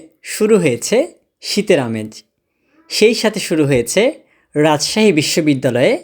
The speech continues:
পিঠা উৎসব। প্রতিদিন নিয়মিতভাবে বিভিন্ন রকমের পিঠা তৈরি হচ্ছে রাজশাহী বিশ্ববিদ্যালয়ের এই পিঠার মেলায়, যেখানে ছুটে আসছে সর্বস্তরের মানুষ, উপভোগ করছে শীতের পিঠা। প্রতি বছরের মতো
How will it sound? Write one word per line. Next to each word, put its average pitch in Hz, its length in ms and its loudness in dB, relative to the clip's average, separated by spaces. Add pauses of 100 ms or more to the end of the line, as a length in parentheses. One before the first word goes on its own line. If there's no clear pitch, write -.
(380)
পিঠা 175 220 2
উৎসব। 113 360 -2 (400)
প্রতিদিন 185 580 4 (280)
নিয়মিতভাবে 170 840 2 (300)
বিভিন্ন 214 360 2 (140)
রকমের 156 400 0
পিঠা 175 260 -2
তৈরি 131 260 -2
হচ্ছে 127 380 -2 (560)
রাজশাহী 147 480 0
বিশ্ববিদ্যালয়ের 139 1000 0 (140)
এই 151 180 2 (160)
পিঠার 170 360 -2
মেলায়, 117 360 -2 (200)
যেখানে 170 360 0
ছুটে 147 280 -2
আসছে 135 340 0 (640)
সর্বস্তরের 151 800 0
মানুষ, 139 380 2 (320)
উপভোগ 185 340 2 (120)
করছে 123 300 -2 (300)
শীতের - 400 -2
পিঠা। 123 300 -6 (500)
প্রতি 214 260 4
বছরের 170 440 2
মতো 139 280 2